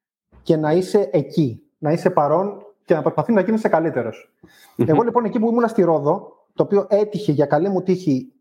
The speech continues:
Speaker 1: να βάλει Φιντέλιο πριν δεκατρία χρόνια, επειδή τότε ο διευθυντής, θυμάμαι, ένας καταπληκτικός άνθρωπος από την Κύπρο,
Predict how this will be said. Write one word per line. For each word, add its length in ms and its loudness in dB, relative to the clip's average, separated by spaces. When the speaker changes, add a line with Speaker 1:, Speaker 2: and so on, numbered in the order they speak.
Speaker 1:
να 180 -2
βάλει 200 2
Φιντέλιο 500 0
πριν 180 -2
δεκατρία 420 0
χρόνια, 460 0
επειδή 320 0
τότε 280 2
ο 60 0
διευθυντής, 400 -4
θυμάμαι, 300 0
ένας 140 -4
καταπληκτικός 540 0
άνθρωπος 280 0
από 140 0
την 100 0
Κύπρο, 420 0